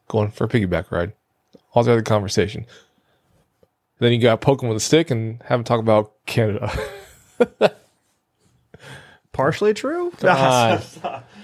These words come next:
Speaker 1: Talk about Canada.
Speaker 2: Ah, stop. <laughs> All right.
Speaker 1: Hockey, Maple, goddamn it, stop it.
Speaker 2: Bridges. Continue.
Speaker 1: Bridges. Deteriorating bridges. Infrastructure is falling.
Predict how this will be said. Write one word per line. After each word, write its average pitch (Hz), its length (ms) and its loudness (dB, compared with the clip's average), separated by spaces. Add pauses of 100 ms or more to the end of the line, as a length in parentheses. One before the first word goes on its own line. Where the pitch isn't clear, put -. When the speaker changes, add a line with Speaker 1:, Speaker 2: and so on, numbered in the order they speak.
(160)
Speaker 1:
Talk 156 160 2
about 147 200 4
Canada. 127 320 0
Speaker 2:
Ah, 180 140 4
stop. 196 400 2
<laughs> - 40 0 (2250)
All 143 140 2
right. 107 240 0
Speaker 1:
Hockey, 208 500 0
Maple, 139 420 2
goddamn 165 420 -4
it, 185 60 -18 (100)
stop - 240 -4
it. - 140 -16 (260)
Speaker 2:
Bridges. 147 460 -2 (260)
Continue. 139 480 4
Speaker 1:
Bridges. 196 260 -2 (920)
Deteriorating 190 600 2
bridges. 170 880 0
Infrastructure 208 640 2
is 143 80 0
falling. 151 520 2